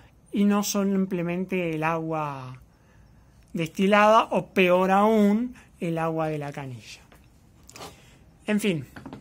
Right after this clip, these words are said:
esto es lo que nosotros nos va a permitir conocer, y esto es lo importante,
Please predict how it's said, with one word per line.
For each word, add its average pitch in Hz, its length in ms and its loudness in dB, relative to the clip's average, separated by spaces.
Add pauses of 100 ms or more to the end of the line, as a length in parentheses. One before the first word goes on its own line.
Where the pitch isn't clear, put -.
(540)
esto 254 220 0
es 226 60 4
lo 226 120 0
que 220 80 -2
nosotros 226 440 -2
nos 175 160 -4
va 190 100 0
a 185 80 -4
permitir 214 540 -4
conocer, 262 580 -2 (280)
y 175 100 -6
esto 160 200 -8
es 160 60 -4
lo 170 60 -4
importante, 240 760 -4